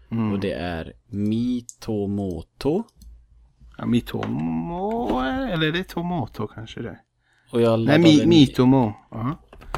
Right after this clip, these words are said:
Speaker 2: Jag sökte på det på, eh, App Store och då fick jag upp någonting som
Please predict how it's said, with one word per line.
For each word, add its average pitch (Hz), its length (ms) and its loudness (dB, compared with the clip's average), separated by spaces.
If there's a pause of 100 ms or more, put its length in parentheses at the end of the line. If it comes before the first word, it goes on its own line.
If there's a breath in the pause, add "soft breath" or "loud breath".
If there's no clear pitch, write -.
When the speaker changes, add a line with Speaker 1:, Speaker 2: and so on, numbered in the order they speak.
(160)
Speaker 2:
Jag 113 140 0
sökte 107 560 -2
på 95 600 -6 (160)
det 92 300 -4
på, 85 540 -8 (140)
eh, - 680 -12
App - 160 -14
Store 139 380 -4
och 110 160 -8
då 110 80 -4
fick - 240 -10
jag 104 60 -4
upp - 160 -12
någonting 101 400 -4
som 92 240 -6